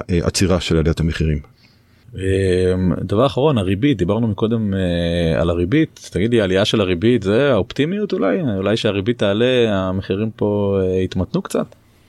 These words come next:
Speaker 2: חייבים איזה משהו אופטימי בסוף.
Speaker 1: תראה, אה, יכול להיות שיהיה פחות קל לקחת משכנתה, אוקיי? הקלות, אה, בלקיחת משכנתה היום בסכומים די גדולים, אנחנו מדברים על משהו כמו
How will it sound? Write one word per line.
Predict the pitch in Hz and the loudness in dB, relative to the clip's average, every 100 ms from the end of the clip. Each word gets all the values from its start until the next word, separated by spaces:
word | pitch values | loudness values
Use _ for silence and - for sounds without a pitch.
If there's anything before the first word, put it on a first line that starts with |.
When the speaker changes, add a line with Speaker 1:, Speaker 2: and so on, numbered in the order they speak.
| _ | _
Speaker 2:
חייבים | - 85 87 165 | -4 -2 0 0
איזה | 104 | -2
משהו | 90 90 | -2 -2
אופטימי | - 147 143 | -2 -2 -2
בסוף. | 87 - 80 - | -6 -10 -14 -2
Speaker 1:
תראה, | 110 107 95 87 98 | 2 4 2 0 0
אה, | 92 95 95 92 95 95 92 - _ _ _ _ _ - | 2 4 4 4 4 4 2 -2 _ _ _ _ _ -4
יכול | 117 98 156 | 0 2 4
להיות | 143 | 4
שיהיה | - 113 | 4 0
פחות | 113 98 110 | 0 -2 0
קל | 107 | 0
לקחת | 101 95 92 | 0 0 0
משכנתה, | 80 - 82 76 73 - - | 0 2 0 -2 -8 -12 -10
אוקיי? | 98 101 95 | -6 -2 0
הקלות, | 92 85 - 92 110 - - | 0 0 2 4 4 2 -2
אה, | 98 92 90 90 87 | 0 2 2 2 0
בלקיחת | 90 82 85 - | 0 0 0 0
משכנתה | 92 - 98 90 | 2 2 2 4
היום | 92 101 98 | 4 6 4
בסכומים | 87 85 82 95 101 101 | 4 2 2 4 4 4
די | 107 | 2
גדולים, | 120 104 90 85 | 2 2 2 2
אנחנו | 82 | 0
מדברים | 82 92 92 | 2 4 4
על | |
משהו | 90 87 92 - | 4 2 2 0
כמו | 87 | -2